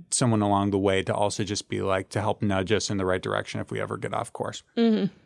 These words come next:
Speaker 2: Well, I wanna kind of go back to a few kind of productions that are favorites of mine, of yours, and that I think kind of illustrate different aspects of, of what you do in the
Speaker 1: Great.
Speaker 2: theater. Um,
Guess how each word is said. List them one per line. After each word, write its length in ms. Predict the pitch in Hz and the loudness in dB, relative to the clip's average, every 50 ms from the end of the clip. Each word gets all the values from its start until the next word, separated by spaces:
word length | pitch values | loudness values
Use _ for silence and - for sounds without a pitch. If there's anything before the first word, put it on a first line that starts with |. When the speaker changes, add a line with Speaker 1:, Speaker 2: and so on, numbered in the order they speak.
| _ _ - - - - - - - - - - - - - - | _ _ -18 -18 -16 -16 -16 -16 -18 -20 -20 -20 -20 -20 -12 -2
Speaker 2:
Well, 280 | - 240 262 254 247 - - _ - | 4 6 6 6 6 4 2 _ 2
I 120 | - 226 | 4 4
wanna 260 | 240 247 269 302 349 | 6 6 6 6 6
kind 200 | - 269 262 247 | 4 4 4 4
of 80 | 233 202 | 4 4
go 140 | 208 196 190 | 6 6 6
back 260 | 180 170 170 170 - | 6 6 4 2 0
to 400 | - - 214 180 175 170 160 151 - - | 0 4 6 6 6 6 4 2 2 0
a 40 | |
few 720 | 185 - - - 196 196 196 196 196 196 196 190 190 185 - - - _ - - - | -2 -2 -2 0 2 6 6 8 8 8 8 8 6 6 4 -2 -16 _ -20 -8 -2
kind 180 | - 233 175 | 2 4 4
of 240 | 175 165 160 165 180 - - - - _ _ _ _ - | 4 4 2 0 -6 -10 -14 -20 -20 _ _ _ _ 0
productions 520 | - 202 190 190 - - 202 175 175 175 | 2 4 4 4 4 2 2 4 4 4
that 140 | 175 156 - | 4 4 6
are 220 | 170 175 170 165 - _ | 6 6 4 4 0 _
favorites 420 | - - 247 226 180 214 208 208 | -4 2 2 4 4 4 2 2
of 80 | 175 165 | 2 2
mine, 380 | 185 175 170 170 170 170 170 - | 2 4 4 4 4 2 0 0
of 140 | - 175 160 | 0 0 2
yours, 440 | 165 165 165 170 170 165 165 160 160 | 4 6 6 6 6 6 4 4 2
and 360 | - - 170 156 156 165 160 | 2 2 2 2 2 0 0
that 120 | - 170 156 | 0 2 4
I 80 | 156 | 4
think 200 | 175 170 165 165 | 4 2 0 -2
kind 140 | - 170 160 | 0 0 0
of 80 | 160 - | 0 0
illustrate 500 | - 160 170 185 - - - 160 165 - | 2 2 2 0 0 0 0 0 0 0
different 320 | - 180 - 165 165 156 - | -2 -4 -2 0 0 0 0
aspects 480 | - 175 175 - - 151 160 - - - | -2 -4 -4 -4 -4 -4 -4 -2 -2 0
of, 220 | 156 156 143 147 - | 0 -2 -2 -4 -4
of 140 | - 160 147 | -4 0 0
what 160 | 165 147 - | 0 0 0
you 160 | 160 165 165 | 0 0 0
do 120 | 156 156 | 0 0
in 120 | - 113 160 | -2 0 0
the 80 | 165 | 0
Speaker 1:
Great. 100 | - 104 | 2 2
Speaker 2:
theater. 280 | 107 135 165 165 170 165 - - - - - - - _ - | 2 4 4 4 2 2 -2 -6 -14 -14 -14 -16 -12 _ 0
Um, 460 | 214 185 180 175 165 160 165 165 - | 4 4 4 4 4 2 0 -2 -4